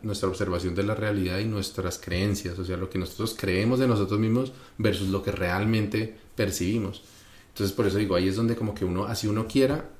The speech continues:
no puede evitar que, u-, ver el, la realidad.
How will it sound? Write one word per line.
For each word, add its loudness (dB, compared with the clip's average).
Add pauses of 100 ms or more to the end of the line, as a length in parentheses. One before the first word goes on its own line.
(140)
no 2
puede 2
evitar 0 (220)
que, -2 (420)
u-, -4
ver 2
el, -2
la 4
realidad. 0